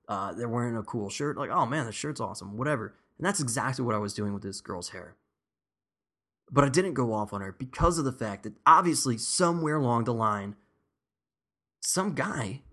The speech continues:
used commenting on her hair to then pick her up and be like, "Oh, well, let me get you a drink," and blah, blah, blah. That's a major problem, you guys. And that is where, that's where things are going.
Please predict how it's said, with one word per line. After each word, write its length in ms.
used 640
commenting 720
on 220
her 160
hair 420
to 100
then 280
pick 200
her 140
up 280
and 160
be 120
like, 280
"Oh, 200
well, 180
let 140
me 100
get 220
you 140
a 60
drink," 400
and 200
blah, 100
blah, 180
blah. 340
That's 140
a 60
major 260
problem, 320
you 60
guys. 380
And 160
that 260
is 140
where, 420
that's 300
where 120
things 240
are 80
going. 320